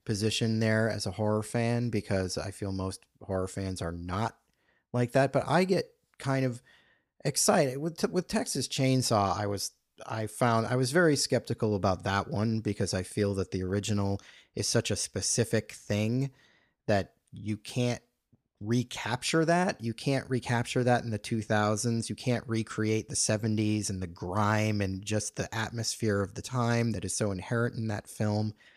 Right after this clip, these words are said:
Whereas something like Freddy Krueger or Nightmare on Elm Street, as much as I love the Wes Craven original, and I love the Wes Craven original, I, I like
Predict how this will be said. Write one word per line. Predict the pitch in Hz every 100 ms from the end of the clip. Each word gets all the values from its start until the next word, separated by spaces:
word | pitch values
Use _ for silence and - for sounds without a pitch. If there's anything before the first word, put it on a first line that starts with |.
| _ _ _ _
Whereas | 147 147 147
something | 208 208 175 151
like | 135 120 -
Freddy | - 127 113
Krueger | - - 190 165 123 120 - - - _ -
or | 131 127
Nightmare | 131 131 127
on | 123
Elm | 165 175
Street, | - 131 123 - - - _ _ _ _ _ _
as | 147 131
much | 151 165
as | 147
I | 135 127
love | 123 123 127 127 117 117 - - -
the | 120 117
Wes | 113 120 117 -
Craven | 123 117 113 110 104
original, | 113 104 110 107
and | 113
I | 110 127
love | 123 120
the | 113
Wes | 110 110 -
Craven | 110 110 110
original, | 104 104 110 107 101 101 -
I, | 110 107 107
I | 117
like | 120 113 107